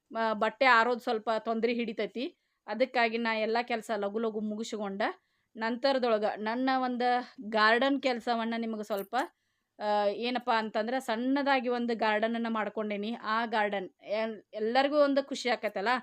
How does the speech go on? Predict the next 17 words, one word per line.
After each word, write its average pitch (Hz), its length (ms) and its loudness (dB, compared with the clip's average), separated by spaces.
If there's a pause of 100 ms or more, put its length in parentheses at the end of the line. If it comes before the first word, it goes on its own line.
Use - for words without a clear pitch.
(380)
ಏನಪ್ಪ 233 320 0
ಅಂದ್ರೆ 226 460 0
ನಾವು 226 320 4
ಮಾಡಿದಂತಹ 247 680 0
ಗಾರ್ಡನ್ದೊಳಗೆ 226 1000 0
ಅದ್ರೊಳಗೆ 214 380 0
ಹೂ 240 260 -2
ಬಿಟ್ರೆ, 220 380 0
ಒಂದು 214 220 0
ಮೊಗ್ಗು 220 320 0
ಬಿಟ್ರೆ, 214 720 -2 (340)
so, - 20 -2 (100)
ಅದೇನೋ 240 340 2
ಒಂದು 269 140 0
ಸ್ವಲ್ಪ 262 260 0
ಇಂಪ್ರೂವ್ಮೆಂಟ್ 254 640 2
ಆದ್ರೆ, 226 480 2